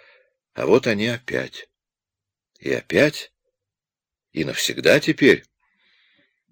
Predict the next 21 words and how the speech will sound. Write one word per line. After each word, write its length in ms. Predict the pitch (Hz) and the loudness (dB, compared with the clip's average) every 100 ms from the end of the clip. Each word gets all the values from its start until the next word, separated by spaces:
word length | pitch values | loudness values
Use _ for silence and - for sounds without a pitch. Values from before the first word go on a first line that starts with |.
| _ _ | _ _
Непроломный 880 | 67 104 123 98 113 117 104 85 71 | -2 0 2 2 6 6 6 2 -4
тупик. 560 | - 71 - - - _ _ _ _ _ _ _ _ _ _ _ _ _ - | -6 -8 -10 -10 -16 _ _ _ _ _ _ _ _ _ _ _ _ _ -2
Если 360 | 92 - 110 | 0 0 0
бы 100 | 110 | 0
сейчас 540 | 110 113 - 120 - - | 0 0 2 2 0 0
Ольда 400 | - 135 87 80 | 8 8 8 2
была 280 | 78 92 90 | 0 2 2
в 60 | 65 | 0
Москве, 520 | 80 - - 82 65 _ - - _ _ _ | -4 -6 -4 -4 -6 _ -20 -20 _ _ _
ринулся 540 | 85 113 156 110 - 76 | 2 4 6 2 -2 -6
бы 80 | |
к 100 | 82 | -8
ней? 240 | 73 60 - _ _ _ _ _ _ _ _ - | -10 -12 -14 _ _ _ _ _ _ _ _ -6
Ох, 320 | 98 76 - | -6 -6 -12
нет. 460 | 65 57 - - - _ _ _ _ _ _ _ _ _ - | -12 -12 -14 -20 -20 _ _ _ _ _ _ _ _ _ -12
Что-то 400 | - 123 127 107 | 0 2 2 0
и 100 | 82 | -2
с 160 | - | 2
Ольдой 380 | 104 123 87 80 | 4 4 4 -4
не 140 | 69 | -4
так. 400 | 65 64 60 - | -8 -10 -12 -18